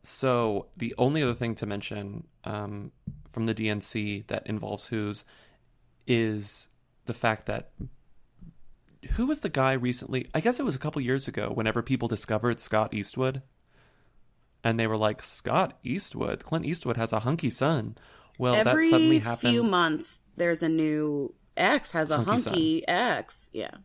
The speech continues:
Speaker 1: <laughs>
Speaker 2: It could be,
Speaker 1: Uh,
Speaker 2: like, nephew, you know, like, it's been, it's, it could be any relation, you know? It's always
Speaker 1: Mm-hmm.
Speaker 2: like,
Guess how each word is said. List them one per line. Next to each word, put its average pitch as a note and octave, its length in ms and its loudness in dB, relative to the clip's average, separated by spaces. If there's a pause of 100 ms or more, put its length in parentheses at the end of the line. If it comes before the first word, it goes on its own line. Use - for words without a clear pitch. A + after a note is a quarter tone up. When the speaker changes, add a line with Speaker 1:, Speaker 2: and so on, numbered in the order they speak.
(120)
Speaker 1:
<laughs> D3+ 60 0 (1080)
Speaker 2:
It A#3+ 80 2
could C4 180 10
be, C4+ 100 8
Speaker 1:
Uh, C#4+ 40 8
Speaker 2:
like, G#3 280 6
nephew, D#3+ 640 2
you G3 140 6
know, F#3 140 8
like, F3+ 120 4
it's F3+ 140 -4
been, F#3 440 4
it's, - 160 -4
it D#3 40 -6
could G3 160 4
be G3 180 -2
any D#3+ 280 2
relation, D#3 840 -4
you F3 140 -2
know? D#3+ 260 -2
It's - 200 -4
always D#3 340 2
Speaker 1:
Mm-hmm. G#2+ 100 0
Speaker 2:
like, - 340 -4